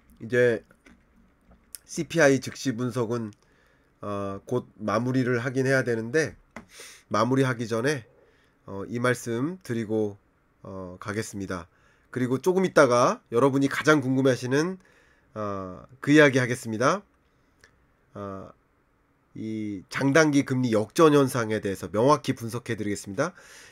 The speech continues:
장단기 금리가 역전된 채 가겠지만 이게 다시 제자리로 돌아온다면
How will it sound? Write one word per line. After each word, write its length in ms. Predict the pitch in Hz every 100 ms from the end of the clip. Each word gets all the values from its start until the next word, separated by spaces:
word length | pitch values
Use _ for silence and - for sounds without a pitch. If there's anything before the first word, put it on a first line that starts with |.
| -
장단기 640 | 139 151 170 185 180 185
금리가 600 | - 151 160 170 170 170
역전된 720 | 110 107 - 185 175 160 160
채 220 | 151 156 147
가겠지만 840 | - 123 147 - 113 95 104 214 _ _ _ _ _ _ _ _ _ - - - _ -
이게 600 | 139 120 175 185 196 190 _ _ _ _ -
다시 560 | - 143 - 190 202
제자리로 580 | 143 139 156 180 180 170
돌아온다면 760 | 143 156 180 160 127 101 90